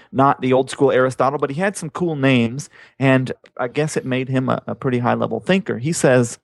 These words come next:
"We must free ourselves of the hope that the sea will ever rest,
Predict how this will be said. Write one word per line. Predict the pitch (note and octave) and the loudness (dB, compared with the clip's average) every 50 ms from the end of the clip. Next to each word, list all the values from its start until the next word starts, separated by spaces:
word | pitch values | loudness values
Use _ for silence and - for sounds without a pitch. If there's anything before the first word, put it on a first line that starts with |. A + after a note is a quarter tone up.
| _ _ - - - - - - | _ _ -20 -18 -18 -16 -4 2
"We | C3 C#3 | 2 4
must | D3 D3+ D3 - - - | 4 4 2 0 -2 -10
free | - - - E3 G3+ A3+ G#3+ | -14 -12 -2 0 2 2 4
ourselves | D3+ C3 C3 B2 - - A#2+ A2 G#2+ A2 A2+ - _ - - - - _ - | 2 2 0 -4 -4 -4 -2 -2 -2 -6 -10 -14 _ -20 -20 -20 -20 _ -12
of | B2 A2 - | -12 -12 -6
the | - B2 | -6 -6
hope | A#2+ - D3 E3 D3 - - - - - _ _ _ _ _ | -4 -2 0 0 0 0 -4 -8 -10 -10 _ _ _ _ _
that | - A#2+ - - | -6 -6 -6 -4
the | A#2 A#2+ | -6 -8
sea | A2+ - - - D3 D#3 D#3+ | -8 -8 -6 -6 -4 -4 -4
will | D3+ C3+ B2+ B2 - | -2 -2 -2 -2 0
ever | B2+ B2 - B2 A2 G#2+ | -2 0 0 0 -2 0
rest, | A2 C3 C3 A2+ G2+ - - - - - | 0 0 0 0 -4 -8 -14 -16 -16 -20